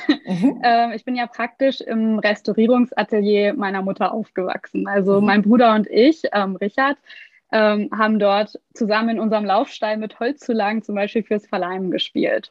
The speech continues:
Speaker 2: Und da haben wir natürlich schon irgendwie, ja, den Holzgeruch in der Nase gehabt, dann natürlich in der Tischlerei, ähm,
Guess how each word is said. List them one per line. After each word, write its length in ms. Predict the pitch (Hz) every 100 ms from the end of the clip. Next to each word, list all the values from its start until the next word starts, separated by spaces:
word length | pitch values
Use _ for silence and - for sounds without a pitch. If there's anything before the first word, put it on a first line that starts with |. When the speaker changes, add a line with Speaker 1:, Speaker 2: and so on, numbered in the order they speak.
| -
Speaker 2:
Und 520 | 208 196 196 196 - - - - _
da 180 | - 196
haben 160 | 226
wir 80 | 226
natürlich 420 | 226 214 233 226
schon 160 | - 208
irgendwie, 540 | 220 233 220 214 214 -
ja, 80 | 220 -
den 160 | 214 190
Holzgeruch 600 | 240 240 254 208 233 -
in 80 |
der 120 | 226 214
Nase 320 | 202 247 247
gehabt, 500 | 233 233 254 - 233
dann 200 | 202 196
natürlich 420 | 208 208 220 208
in 100 | 208
der 160 | 196 202
Tischlerei, 840 | - 214 - 196 185 202 220 -
ähm, 420 | 202 190 196 196